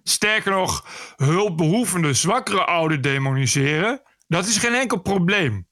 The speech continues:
Dat kan gewoon vijftien jaar lang achter elkaar doorgaan. Jongeren, tieners, die kunnen we gewoon, mogen we niet demoniseren. Die moeten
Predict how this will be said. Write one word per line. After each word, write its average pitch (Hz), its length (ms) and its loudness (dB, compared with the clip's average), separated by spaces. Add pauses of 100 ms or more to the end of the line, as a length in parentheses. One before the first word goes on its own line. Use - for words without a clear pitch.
Dat 170 160 0
kan - 160 0
gewoon 202 200 0
vijftien 220 420 0
jaar 208 220 2
lang 196 220 2
achter 180 200 0
elkaar 175 320 0
doorgaan. 117 600 0 (580)
Jongeren, 269 840 0 (360)
tieners, 180 680 0 (300)
die 175 220 2
kunnen 233 280 2
we 202 80 0
gewoon, 185 360 2
mogen 185 240 0
we 180 60 2
niet 175 180 0
demoniseren. 123 800 0
Die 160 160 2
moeten 156 360 0